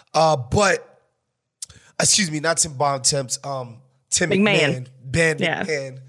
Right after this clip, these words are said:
Speaker 1: Um, shouts to the Hoop Collective. Look, I feel like <laughs> I had you, I had you come up here today because the Rudy and Donovan thing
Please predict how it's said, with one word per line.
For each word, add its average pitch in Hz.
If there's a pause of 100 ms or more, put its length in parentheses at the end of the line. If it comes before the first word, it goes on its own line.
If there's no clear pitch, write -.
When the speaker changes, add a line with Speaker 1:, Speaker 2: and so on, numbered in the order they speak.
(500)
Speaker 1:
Um, 143
shouts 151
to 151
the 143
Hoop 147
Collective. 135 (320)
Look, 247 (240)
I 233
feel 277
like 294 (880)
<laughs> -
I 180
had 190
you, 185
I 170
had 170
you 175
come 156
up 156
here 156
today 139 (680)
because 185
the 175
Rudy 214
and 165
Donovan 170
thing 156